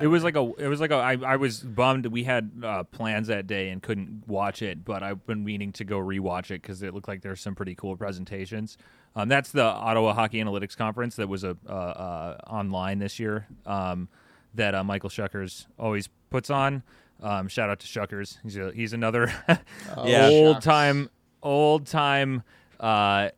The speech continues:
Speaker 1: hockey stats.
Speaker 3: One of the first
Speaker 1: One of
Speaker 3: war
Speaker 1: the
Speaker 3: type models in hockey
Speaker 1: Yeah,
Speaker 3: was, was
Speaker 1: total
Speaker 3: his
Speaker 1: hockey rating. Or
Speaker 3: Thor.
Speaker 1: Thor.
Speaker 3: Yeah.
Speaker 1: That was, uh, that's a,
Speaker 3: That
Speaker 1: there's
Speaker 3: was also
Speaker 1: great research. I've always wanted to go back and kinda try to replicate some of those things just to kind of get some more in-,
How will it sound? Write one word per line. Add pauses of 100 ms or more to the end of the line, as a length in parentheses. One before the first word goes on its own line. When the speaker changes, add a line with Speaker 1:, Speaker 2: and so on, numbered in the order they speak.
Speaker 1:
hockey
stats.
Speaker 3:
One
of
the
first (220)
Speaker 1:
One
of
Speaker 3:
war (180)
Speaker 1:
the
Speaker 3:
type
models
in
hockey
Speaker 1:
Yeah,
Speaker 3:
was,
was
Speaker 1:
total
Speaker 3:
his
Speaker 1:
hockey
rating. (180)
Or
Speaker 3:
Thor.
Speaker 1:
Thor. (220)
Speaker 3:
Yeah.
Speaker 1:
That
was,
uh, (420)
that's
a,
Speaker 3:
That
Speaker 1:
there's
Speaker 3:
was
also
Speaker 1:
great
research.
I've
always
wanted
to
go
back
and
kinda
try
to
replicate
some
of
those
things
just
to
kind
of
get
some
more
in-,